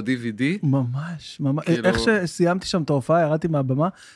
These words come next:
Speaker 2: והמפיקה שארגנה את כל הזה, אמרה לי, "בבקשה, תגיד לי שיש לך את הטלפון של מושי קפיה. אני חייבת <laughs> להביא אותו." אמרתי לה, "כן, שם, אין בעיה."
Speaker 1: אמיתי?
Speaker 2: אמיתי
Speaker 1: אז
Speaker 2: לגמרי.
Speaker 1: מקודם זרקתי מושי
Speaker 2: נכון,
Speaker 1: קפיה.
Speaker 2: מקודם עם היד על הכתף.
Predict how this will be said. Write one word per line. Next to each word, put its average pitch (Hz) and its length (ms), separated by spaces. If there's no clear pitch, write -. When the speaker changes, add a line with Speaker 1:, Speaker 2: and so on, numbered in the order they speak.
Speaker 2:
והמפיקה 135 640
שארגנה 127 800
את 190 80
כל 160 160
הזה, 151 200
אמרה 143 160
לי, 160 80
"בבקשה, - 480
תגיד 180 280
לי 185 60
שיש 156 200
לך 170 60
את 151 80
הטלפון 143 400
של 139 120
מושי 143 280
קפיה. 131 340
אני 151 180
חייבת 165 340
<laughs> - 520
להביא 202 260
אותו." 233 420
אמרתי 135 160
לה, 143 100
"כן, - 140
שם, 151 220
אין 160 160
בעיה." 131 200
Speaker 1:
אמיתי? 135 480
Speaker 2:
אמיתי 131 240
Speaker 1:
אז 208 60
Speaker 2:
לגמרי. 240 320
Speaker 1:
מקודם 185 340
זרקתי 175 460
מושי 139 140
Speaker 2:
נכון, 240 340
Speaker 1:
קפיה. 160 260
Speaker 2:
מקודם 185 260
עם 156 120
היד 170 360
על 135 200
הכתף. 135 680